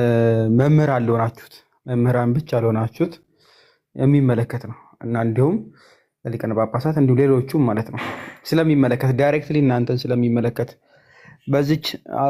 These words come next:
ኦልሞስት አንድ ወር ባልሞላ ጊዜ ውስጥ፣ እ፣ ብዙ ቦታ የተለያዩ ሰዎችን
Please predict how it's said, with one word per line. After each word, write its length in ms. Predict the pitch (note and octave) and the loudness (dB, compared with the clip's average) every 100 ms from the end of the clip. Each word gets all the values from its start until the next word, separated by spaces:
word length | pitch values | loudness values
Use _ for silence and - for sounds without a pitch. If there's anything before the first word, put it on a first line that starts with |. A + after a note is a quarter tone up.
| C#3 | 2
ኦልሞስት 380 | C#3 C#3+ C#3+ D3 | 2 2 0 0
አንድ 200 | D3 D3+ | 0 2
ወር 140 | D3 C#3+ - _ | 0 0 -14 _
ባልሞላ 440 | C3+ C3 C3 C3 C3 C3 | -2 0 2 2 2 0
ጊዜ 180 | B2 D3+ | 2 0
ውስጥ፣ 200 | A3 - _ _ _ - | -2 -6 _ _ _ -4
እ፣ 80 | C3+ B2 B2 B2 B2+ | 0 2 4 2 4
ብዙ 200 | C#3+ D#3 | 4 4
ቦታ 220 | D#3+ D#3 F3 G#3 - _ _ _ _ C3+ | 4 2 0 -2 -12 _ _ _ _ -4
የተለያዩ 360 | C3 C3+ C#3+ D3+ | 0 2 2 2
ሰዎችን 460 | D#3+ D3+ D#3 F#3+ | 2 0 0 -4